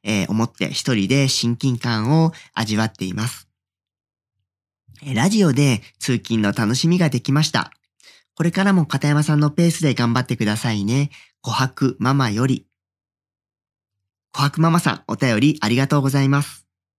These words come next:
この回の放送では、以前僕は、まあ、あの、今もそうなんですが、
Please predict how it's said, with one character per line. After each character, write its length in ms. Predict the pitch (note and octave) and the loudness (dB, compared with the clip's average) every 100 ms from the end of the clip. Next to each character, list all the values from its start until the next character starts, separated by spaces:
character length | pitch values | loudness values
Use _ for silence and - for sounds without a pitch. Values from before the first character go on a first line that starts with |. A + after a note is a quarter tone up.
| _ _ _ - | _ _ _ -2
こ 80 | D#3 | 0
の 120 | G3+ | 2
回 220 | B3+ B3 | 2 2
の 120 | G3 | 2
放 200 | C3 A#2 | 2 0
送 220 | A#2 A#2 | 0 0
で 120 | A#2+ A2+ | 0 2
は、 380 | A#2+ A#2 G2 - _ _ _ _ | 2 2 0 -6 _ _ _ _
以 100 | E3+ | -2
前 180 | A3+ F3+ | 2 2
僕 360 | G#2+ G#2+ - C3+ | 2 -2 -2 2
は、 320 | C3+ A2 - _ _ _ _ _ _ _ _ _ _ - | 2 0 -4 _ _ _ _ _ _ _ _ _ _ -4
ま 100 | D3 - _ | -4 -4 _
あ、 60 | A2+ | -2
あ 40 | |
の、 100 | A2+ | 0
今 180 | G3+ G3+ | 4 4
も 160 | B2 G2 | 2 2
そ 140 | D#3 | 2
う 80 | D#3 | 2
な 120 | G#2+ | 2
ん 40 | F2 | -2
で 100 | C3+ | -6
す 160 | - | -6
が、 240 | A2+ B2 | -2 -2